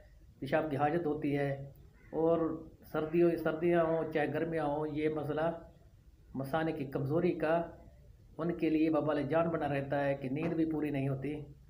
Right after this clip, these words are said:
उन दोस्तों के लिए, सबके लिए ये नुस्खा लेकर हाजिर हूँ। जो अफराद मसाने की कमज़ोरी का शिकार हैं वो ये नुस्खा इस्तेमाल करें, बार बार पेशाब आने का मसला भी ठीक हो जाएगा और पेशाब के कतरों का भी इखराज रुक जाएगा।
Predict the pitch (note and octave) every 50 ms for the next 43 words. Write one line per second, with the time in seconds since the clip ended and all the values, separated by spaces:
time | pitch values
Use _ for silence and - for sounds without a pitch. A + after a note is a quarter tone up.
0 | - - - - - - - - - - - F#3 G3 F3+ F#3 F#3 F#3 - - F3+
1 | E3+ F3+ F3 E3 - - E3 D3 D3+ - D#3 D#3 D3+ D3 D3+ D3+ C#3+ C3+ C3+ C3+
2 | C3+ C3+ - - C#3+ C3+ C3+ C3+ C3+ B2 B2 C#3 C#3+ D3+ D3 C#3 C#3 D3 C#3+ C3+
3 | B2 C3+ D3 D3 D3+ D3 C#3+ C3+ C3+ C#3+ C#3 C#3 - - - - - - - -
4 | - - - B2+ - D#3 D3+ D#3+ D3+ C#3 B2+ - - C#3+ C3 C3 D3+ F3 G#3 G#3
5 | G3 E3 - C#3 C3+ C#3+ C#3+ C3+ C3+ C#3+ D3+ D#3+ C#3+ C3+ C#3+ C#3+ C#3 C3+ C3+ B2+
6 | C3 - - D3 C#3 C#3 - C#3+ C#3 C#3 C#3 C3+ C3+ D3 C#3 C#3 C3+ C3+ C#3+ C#3+
7 | C#3 C3 C#3+ C3+ C3+ C3+ C3 C#3 C3+ C#3 C3+ C3 C3+ C#3 C#3 C#3 C#3 C3+ C3+ B2+
8 | C3 C3+ - D#3 D3 D3+ C#3 D3+ D3 C#3 - C#3+ C#3 C3+ C3+ C3+ C3+ C3+ C#3+ C#3
9 | C#3 - - - - - - - - - - - - - - - - - _ -
10 | - - - C#3+ E3+ E3 - - - - - D#3+ D3 D3 - C#3 - - D3+ D#3
11 | - D#3+ D3+ D3+ D#3 D3+ D3+ D3+ D3 C#3+ D3 D3 D#3 D#3 C#3+ C3+ C3 B2 A#2 -
12 | B2 A2 G#2+ G#2+ G#2 G#2+ G#2+